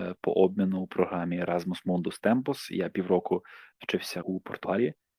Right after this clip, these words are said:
е, на третьому курсі. Це був перший семестр. Тобто я приблизно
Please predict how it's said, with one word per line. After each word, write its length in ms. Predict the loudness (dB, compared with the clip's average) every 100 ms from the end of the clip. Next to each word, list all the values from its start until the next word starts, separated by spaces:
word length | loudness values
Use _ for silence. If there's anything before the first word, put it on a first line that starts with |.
| _ _ -4
е, 200 | 0 0
на 80 |
третьому 340 | 2 0 2 0
курсі. 400 | 2 0 -2 -10
Це 100 | -8
був 120 | -4
перший 240 | -2 -2 -2
семестр. 440 | 0 0 0 -8 -6
Тобто 240 | -2 4
я 120 | 4
приблизно 460 | 2 2 6 6